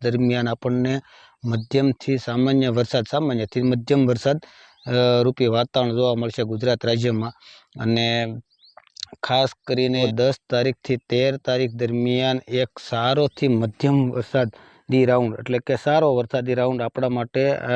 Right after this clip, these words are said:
સાબિત થઈ શકે તેવી તારીખો આપી રહ્યા છે. તેઓના કહેવા અનુસાર દસ તારીખથી તેર તારીખ દરમિયાન ગુજરાત રાજ્યમાં એક મધ્યમથી સારો વરસાદી રાઉન્ડ જોવા મળશે, જે આપણા માટે એક આશીર્વાદ સ્વરૂપ સાબિત થશે.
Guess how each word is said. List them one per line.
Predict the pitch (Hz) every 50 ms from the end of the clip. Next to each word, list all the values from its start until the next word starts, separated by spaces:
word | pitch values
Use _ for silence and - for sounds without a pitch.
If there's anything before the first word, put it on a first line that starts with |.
| 123 120 120 120 120 117 110 -
સાબિત | 127 120 120 127 123 - -
થઈ | - 123 120
શકે | 113 - 127 117 - 117
તેવી | 113 - 127 127 127
તારીખો | 117 - 123 123 123 127 - - - 120
આપી | 113 113 113 - 123 120
રહ્યા | 117 110 110 110 104
છે. | - - 131 139 - - - - - - _ _ -
તેઓના | 117 120 127 131 131
કહેવા | 120 - 123 120 123 123
અનુસાર | 123 127 117 - 131 123
દસ | 117 113 123 127 120 - -
તારીખથી | 127 117 120 113 - - 120
તેર | 117 - - 120 120 127 131 131 - -
તારીખ | 120 117 120 117
દરમિયાન | 120 117 117 113 120 117 120 117 117
ગુજરાત | 107 110 107 120 127 127 123 -
રાજ્યમાં | 123 117 113 113 120 117 120 120 117 117
એક | 117 117 - -
મધ્યમથી | 110 104 104 101 - - 120 117 113 - - 123
સારો | - - - 113 120 123 131 120 107
વરસાદી | 110 110 107 123 117 113 117
રાઉન્ડ | 113 113 117 120 139 - - - - - - - - - _ -
જોવા | 120 120 120 117 110
મળશે, | 110 113 123 123 - - 117 104
જે | 107 113
આપણા | 117 - 127 120
માટે | 117 120 117 - 127
એક | 120 - 117
આશીર્વાદ | 110 104 - - 123 123 123 123 123 - - - - - - _ _ _ - -
સ્વરૂપ | - 127 127 131 120 - - -
સાબિત | 123 117 117 127 120 - _ -
થશે. | - 127 - - 120 101 92